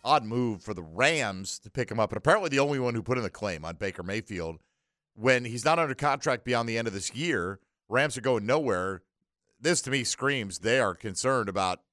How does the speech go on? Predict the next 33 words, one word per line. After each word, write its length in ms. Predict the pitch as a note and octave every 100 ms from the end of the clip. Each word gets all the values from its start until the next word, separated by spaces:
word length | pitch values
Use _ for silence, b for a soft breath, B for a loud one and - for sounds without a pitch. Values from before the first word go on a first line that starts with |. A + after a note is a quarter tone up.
| _ _
Matthew 340 | A2 A#2 F#2
Stafford 520 | F2 G#2+ A#2+ A2+ C2 - -
going 180 | A2 G2+
into 100 | E2+
the 60 |
future, 340 | - D3+ C#3 G2+
and 120 | G2
they're 100 | A#2+
just 200 | A2+ -
trying 160 | B2
to 60 | A2+
get 240 | G2 A2 b b b
a 60 | -
look 500 | A2 G2+ F#3+ F3 -
to 80 | B2+
see 180 | - C#3
if 100 | F#2+
Baker 240 | B2+ B2
Mayfield 380 | A#2+ A#2+ A#2+ G#2+ _ -
fits 400 | A3+ - - - _ _ _ _ -
into 160 | D3+ C3
their 120 | B2+
culture, 580 | - E3+ D#3 - D3+ C#3+
you 140 | C#3+
know, 60 | B2+
get 200 | C#3 C3+
to 80 |
know 320 | C#3 D3 F#3 D#3
him 100 | C3
a 40 |
little 200 | B2 A#2+
bit. 140 | B2
Otherwise, 420 | A#2+ F#3+ A3 C3+